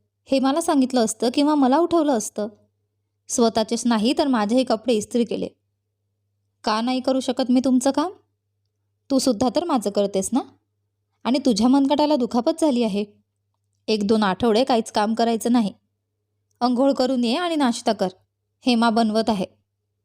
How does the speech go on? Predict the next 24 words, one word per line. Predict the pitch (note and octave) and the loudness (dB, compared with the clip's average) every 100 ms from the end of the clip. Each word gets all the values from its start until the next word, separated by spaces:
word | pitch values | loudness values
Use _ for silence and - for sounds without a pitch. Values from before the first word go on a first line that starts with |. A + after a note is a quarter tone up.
| _ _ _ - | _ _ _ -2
"हो | A3+ | 0
राघवजी, | C4+ A3+ G#3+ G3+ - - _ _ _ _ _ C#4 | 2 0 0 -2 -4 -14 _ _ _ _ _ -2
तुमचा | B3+ B3 C4 | 0 0 0
प्रत्येक | C4 B3 G#3 B3 C4+ | 0 -2 -2 -2 0
आदेश | B3 G3+ C4 | 0 0 0
डोक्यावर. | C#4+ B3 F#3+ F#3 - _ _ _ _ _ _ - | 0 0 -2 -2 -6 _ _ _ _ _ _ -4
पण | A#3 | -2
एक | A#3 - | -2 -2
सांगा, | D#4 G#3 F#3+ D4 _ _ _ _ _ - | -2 0 -2 -4 _ _ _ _ _ -6
आज | C4+ B3 | -2 -2
इतक्या | - B3+ | -2 -2
लवकर | D4 D4+ D#4 | 0 0 -2
का | D#4 D#4+ | -2 0
तयार | D#4+ D#4+ | 0 2
झाला | D#4 D#4 | 2 0
आहात? | D#4 F4+ - - _ _ _ _ - | 0 -2 -6 -18 _ _ _ _ -4
ऑफिससाठी | G3+ A3+ F#3+ A3 G3 | -4 -4 -4 -4 -4
का?" | F3+ D4+ - _ _ _ _ _ _ - | -4 -4 -4 _ _ _ _ _ _ -4
वॉलेट | B3+ A#3 A3 | -2 0 -2
आणि | A3+ A3+ | 0 0
मोबाईल | A3 G#3 A3 | 0 0 -2
हातात | G#3 G#3+ A3+ A3 | -2 -4 -4 -4
देत | G#3+ A#3 | -2 -2
विचारते. | C4+ A3+ F#3+ F#3 | -2 0 -2 -4